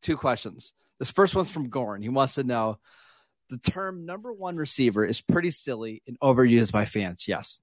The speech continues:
Yes, that's true. But is it fair to say that CeeDee Lamb has officially taken that next step into elite status? And the second question is a really good one. I-, is this kind of third year breakout by Odell?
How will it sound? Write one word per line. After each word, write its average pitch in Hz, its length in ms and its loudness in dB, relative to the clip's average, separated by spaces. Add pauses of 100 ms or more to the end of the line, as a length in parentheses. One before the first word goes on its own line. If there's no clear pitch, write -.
Yes, 92 180 -10
that's 104 140 -12
true. - 180 -6 (460)
But 156 100 8
is 151 120 6
it 190 120 4
fair 202 240 8
to 262 100 6
say 175 200 6
that 147 100 4
CeeDee 160 320 0
Lamb 135 300 0
has 117 160 -4
officially 147 720 4
taken 123 440 0
that 113 140 0
next 127 300 0
step 113 340 2 (460)
into 135 400 2
elite 113 320 -4
status? 123 580 2 (420)
And 143 120 2
the 143 80 6
second 185 420 2
question 117 540 -2 (400)
is 135 140 0
a 143 80 6
really 151 220 6
good 139 180 6
one. 104 220 -2
I-, - 40 -12
is 143 500 -4
this 165 420 2 (580)
kind 139 180 4
of 131 220 6 (300)
third 151 380 4
year 139 180 4
breakout 120 800 -2
by 120 220 2
Odell? 113 400 0